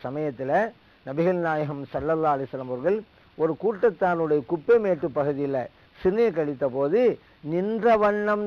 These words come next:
தான் சிறுநீர் கழித்தார்கள் என்று ஹதீஸ்ல பதிவு செய்யப்பட்டிருக்கு.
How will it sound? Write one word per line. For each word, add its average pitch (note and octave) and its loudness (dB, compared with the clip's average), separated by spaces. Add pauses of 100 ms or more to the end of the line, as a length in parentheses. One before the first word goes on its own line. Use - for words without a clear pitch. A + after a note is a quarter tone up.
தான் A3+ 2 (100)
சிறுநீர் E3+ -4
கழித்தார்கள் B2+ -6 (220)
என்று G3 -2
ஹதீஸ்ல E3 -4
பதிவு D#3 -4
செய்யப்பட்டிருக்கு. G#2+ -8